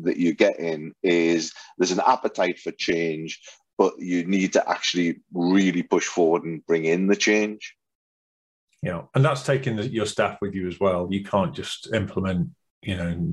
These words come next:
Speaker 2: new products and, and new services that we offer without taking your staff on, on, on the journey along with you on that.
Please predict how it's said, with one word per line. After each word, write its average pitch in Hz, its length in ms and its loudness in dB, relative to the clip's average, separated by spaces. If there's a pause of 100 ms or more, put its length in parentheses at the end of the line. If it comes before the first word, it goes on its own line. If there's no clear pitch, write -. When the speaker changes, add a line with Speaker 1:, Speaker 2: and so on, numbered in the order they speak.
Speaker 2:
new 101 220 2
products - 560 0
and, 92 220 -8
and 98 100 -4
new 92 140 0
services 95 580 2
that 95 120 -2
we 92 140 -4
offer 101 300 2
without 98 340 -2
taking 101 300 0
your 95 340 0 (440)
staff - 420 2
on, 92 100 -2
on, 104 300 -2
on 104 140 2
the 104 80 2
journey 101 360 2
along 98 240 0
with 101 180 -2
you 113 140 4
on 127 140 2
that. 139 220 4